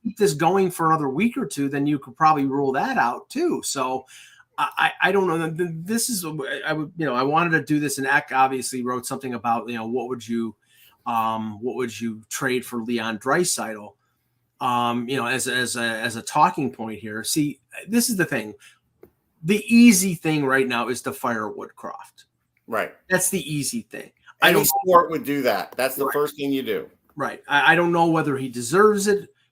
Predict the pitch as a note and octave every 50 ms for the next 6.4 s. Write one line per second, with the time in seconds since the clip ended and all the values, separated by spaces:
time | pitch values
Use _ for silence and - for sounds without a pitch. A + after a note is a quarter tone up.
0 | _ _ - F3 G3 G3 G3+ G3 G3 E3+ D#3 D#3+ D#3 D#3 E3+ D#3 C#3+ C#3+ D3 C#3
1 | C3+ D3 D3+ B2+ A#2+ D#3+ D3 D3 C#3 E3 D#3 - - D3+ D3+ D3 C#3+ C3 E3 D#3+
2 | D#3+ D3+ D#3 D3+ D3 D3 C#3+ - D3 C3+ C#3 C3 C3 C3 C#3+ C#3 C#3 - - C3
3 | B2+ B2 A#2+ - B2 A#2+ A#2 - A2+ A2+ - - - - F#3 F3 F3+ F#3 F#3 F3+
4 | F3+ F3 - - - - _ _ G#3+ G3+ G#3 - G3+ G3 - - - F3 D3 C#3
5 | C3+ B2+ A#2 G#2+ A2+ G#2+ _ - - F2+ E2 D2+ - - _ - - D3 C#3+ C3+
6 | C3+ C3+ C3 A#2 F#2+ - -